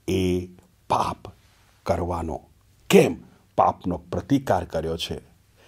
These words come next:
બતાવી આપ્યું છે કે માનવ જાત પણ ધારે તો પાપનો પ્રતિકાર કરી શકે છે. પાપનો પ્રતિકાર કરવામાં દુઃખ પડે છે, યાતના પડે છે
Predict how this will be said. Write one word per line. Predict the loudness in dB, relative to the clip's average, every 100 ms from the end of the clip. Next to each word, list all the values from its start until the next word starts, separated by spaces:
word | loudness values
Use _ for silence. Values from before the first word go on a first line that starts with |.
| -20 -20 0
બતાવી | 6 6 6 2 4
આપ્યું | 4 4 2
છે | 2
કે | 0
માનવ | -2 2 4 4 4 0
જાત | -2 -2 -2 -2 -4
પણ | -6 -6 -12 _ _ -10
ધારે | -4 2 6 6 6
તો | 2 -6 -4 2
પાપનો | 2 2 0 -2
પ્રતિકાર | -2 0 0 0 0 0 0
કરી | 0 0 0 -4
શકે | -6 -6
છે. | -8 -10 -14 -20 _ -20 _ _ _ _ _ -18 -14 -12 -12 0
પાપનો | 2 2 4 4
પ્રતિકાર | 4 2 4 4 2 0
કરવામાં | 2 2 4 0 0 4
દુઃખ | 4 4 0
પડે | 0 0
છે, | -6 -8 -10 -16 _ _ -10
યાતના | -2 2 2 2 0 0 0
પડે | 0 -2 -2
છે | -6 -8